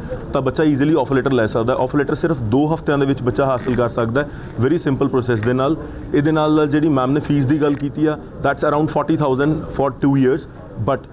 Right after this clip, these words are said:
ਜੇ ਤੁਸੀਂ ਸਾਡੀ, ਅ, ਕੰਪਨੀ ਡੀ ਬੀ ਸੀ ਇੰਟਰਨੈਸ਼ਨਲ ਦੇ ਰਾਹੀਂ ਅਪਲਾਈ ਕਰਦੇ ਹੋ, ਤਾਂ we'll get you scholarship that will be around thirty-eight thousand in total।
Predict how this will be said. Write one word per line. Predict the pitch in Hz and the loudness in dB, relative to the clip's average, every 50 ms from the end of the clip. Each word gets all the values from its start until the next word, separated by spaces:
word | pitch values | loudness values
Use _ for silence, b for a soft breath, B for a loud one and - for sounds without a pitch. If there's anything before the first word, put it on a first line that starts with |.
| - | -6
ਜੇ | - 123 147 | 0 0 0
ਤੁਸੀਂ | 143 156 156 180 165 | 0 0 0 0 0
ਸਾਡੀ, | 147 170 139 139 143 147 151 139 127 120 120 120 120 117 | 0 0 2 2 2 2 2 2 0 0 2 2 2 2
ਅ, | 117 117 - - | 0 0 -4 -4
ਕੰਪਨੀ | - 147 135 123 131 147 147 | -2 -2 -2 0 0 0 2
ਡੀ | 131 135 | 2 2
ਬੀ | 131 127 | 0 0
ਸੀ | - 156 | 0 0
ਇੰਟਰਨੈਸ਼ਨਲ | 135 131 143 131 131 - 147 | 0 0 0 0 0 0 0
ਦੇ | 143 147 | 2 2
ਰਾਹੀਂ | 143 131 123 135 139 | 2 2 2 2 2
ਅਪਲਾਈ | 131 135 135 127 123 | 2 2 2 2 2
ਕਰਦੇ | 117 135 127 117 120 | 2 2 0 2 0
ਹੋ, | 139 151 - B B B B - | -2 -2 -4 B B B B -2
ਤਾਂ | - 143 139 135 131 | 0 2 2 2 2
we'll | 127 135 139 143 | 2 2 2 2
get | 123 147 143 - | 2 2 2 2
you | 151 | 0
scholarship | 147 - - 135 127 131 123 139 139 | 0 0 0 0 0 0 -2 -2 -4
that | 123 113 123 123 110 127 | -2 0 0 0 2 2
will | 131 127 127 | 0 2 2
be | 143 135 | 2 2
around | 131 131 131 127 143 | 2 2 2 0 0
thirty-eight | 123 143 143 - - - - - - - 147 156 151 156 147 | 0 0 -2 -2 -6 -12 -14 -8 -2 2 2 2 2 0 0
thousand | 131 127 117 139 147 - 131 | 0 0 0 -2 -2 0 0
in | 127 120 123 | 2 2 2
total। | 107 - 101 92 | 0 0 -2 -4